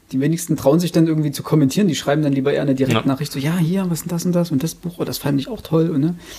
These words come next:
Speaker 1: da gibt's so ein paar Kandidaten, die sehr, sehr gerne diskutieren und auch wirklich schon coole Diskussionen vom Zaun gebrochen haben.
Speaker 2: Was man vielleicht noch anmerken darf, also falls, falls jetzt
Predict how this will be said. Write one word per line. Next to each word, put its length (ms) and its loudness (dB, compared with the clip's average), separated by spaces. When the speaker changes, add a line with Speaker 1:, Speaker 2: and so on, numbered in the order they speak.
Speaker 1:
da 80 -2
gibt's 160 -2
so 80 0
ein 40 2
paar 120 -2
Kandidaten, 420 0
die 60 4
sehr, 160 6
sehr 100 6
gerne 180 6
diskutieren 500 -2
und 80 2
auch 180 -2
wirklich 180 2
schon 220 2
coole 200 4
Diskussionen 480 0
vom 140 -4
Zaun 260 -2
gebrochen 420 -4
haben. 280 -4
Speaker 2:
Was 200 0
man 140 4
vielleicht 260 2
noch 220 -2
anmerken 460 2
darf, 280 0
also 180 2
falls, 460 -2
falls 300 -2
jetzt 460 -4